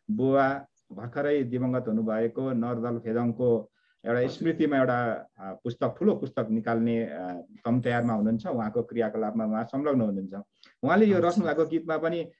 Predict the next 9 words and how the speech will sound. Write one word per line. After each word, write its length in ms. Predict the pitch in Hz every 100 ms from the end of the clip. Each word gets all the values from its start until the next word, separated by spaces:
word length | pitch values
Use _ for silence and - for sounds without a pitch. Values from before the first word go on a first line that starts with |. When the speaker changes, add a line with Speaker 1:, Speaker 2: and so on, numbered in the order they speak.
| _
Speaker 1:
ठ्याक्कै 280 | 185 190 226
माङसेबुङ 640 | 143 160 208 226 208 208
भनेको 300 | 123 120 143
चाहिँ, 640 | 165 196 190 143 120 110 107 101 98 98 _ _ _ _ _ -
अ, 120 | 117 - _ _ -
कस्तो 160 | 202 196
भने 100 | 196
विश्वभरिका 840 | 151 214 247 190 190 226 214 180
किराँतीहरू, 880 | 127 165 185 180 165 160 180 185 180